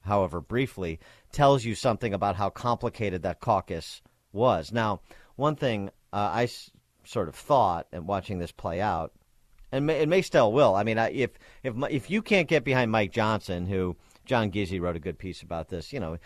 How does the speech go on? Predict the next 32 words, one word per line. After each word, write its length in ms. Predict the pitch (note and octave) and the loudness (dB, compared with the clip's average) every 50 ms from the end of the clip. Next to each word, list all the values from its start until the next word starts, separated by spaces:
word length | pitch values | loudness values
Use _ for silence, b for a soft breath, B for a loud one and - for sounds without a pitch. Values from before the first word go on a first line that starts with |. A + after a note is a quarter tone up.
| b b b | b b b
he 300 | b B2+ B2 A2+ G#2+ G#2+ | b -2 0 0 0 0
ha-, 80 | G#2+ - - | -2 -2 -4
has 280 | - F2+ G2+ F#2 E2+ D2+ | -6 -4 -2 -2 -4 -2
very 260 | E2 A#2+ A#2+ A2+ G#2+ | 2 4 4 4 4
little 160 | F#2 F#2 E2+ | 2 0 -2
baggage. 480 | D#2 - F2+ E2+ F2 E2+ D2+ F2+ E2 - | -2 -2 -2 -2 -2 -4 -4 -6 -8 -8
He 120 | F#2+ F2+ | -8 -10
seems 300 | D#2+ - A#2+ A2 F#2+ - | -8 -6 -6 -6 -6 -6
to 80 | - F#2+ | -8 -8
be 160 | E2 F2+ E2+ | -6 -6 -6
pretty 300 | - _ - A#2 G#2 F#2+ | -6 _ -6 -4 -2 -2
well 240 | F2 F2+ F2 E2 E2 | 0 0 0 0 0
liked. 340 | E2 E2 E2+ E2+ D#2 - - | -2 -2 -2 -4 -6 -8 -10
He 120 | F2 E2 | -10 -6
doesn't 340 | - G2+ F#2+ F2 F#2+ F2+ E2 | -4 -2 -4 -2 -4 -6 -6
have 380 | F2+ F2 E2+ E2 D#2 - - _ b b b b b b b b - - | -4 -4 -4 -4 -6 -8 -12 _ b b b b b b b b -10 -6
um, 420 | F2 E2+ D#2+ D#2 D2+ D2 C#2+ C#2+ - - - - - - _ _ - - - | -4 -4 -4 -4 -6 -8 -10 -12 -14 -18 -20 -20 -20 -20 _ _ -20 -16 -8
too 120 | - C#3+ | -6 -4
many 240 | B2+ A2 F#2+ F2+ - | -2 -2 -2 -4 -4
arrows, 720 | - G2+ G#2 G#2+ G2+ F#2 F2 E2 D#2+ D#2+ - - - - - _ - | -2 0 2 2 2 2 0 0 -2 -4 -8 -12 -16 -20 -16 _ -8
uh, 160 | F2 E2+ D#2+ | -8 -8 -8
from 280 | - - G2+ F2+ F2 | -8 -6 -6 -4 -4
inside 340 | G2 G2 F2 - G#2 E2+ D#2+ | -4 -4 -4 -4 -6 -6 -6
the 60 | - | -8
caucus 720 | - - A#2 G#2 G2 G2 - F2+ E2+ E2 - - - - - _ _ - | -6 -2 0 0 0 0 -2 -6 -8 -8 -10 -12 -16 -18 -20 _ _ -8
aimed 280 | G2+ G2 F#2+ F2+ D#2+ | -6 -6 -6 -6 -6
in 100 | F2 E2+ | -8 -8
his 180 | E2+ F#2 D#2+ - | -8 -8 -10 -10
direction, 580 | - E2+ E2 F#2 G2+ G2 - - - D#2+ D2 - | -8 -6 -4 -2 -2 -4 -4 -8 -10 -10 -10 -8
it 160 | - G2 - | -8 -8 -8
would 180 | C#2+ F2+ D#2+ - | -8 -10 -10 -10
seem. 580 | - - - F3 F3+ C3+ G2 D#2 B1+ A#1 A#1 | -10 -8 -4 -2 -2 0 -2 -4 -6 -12 -16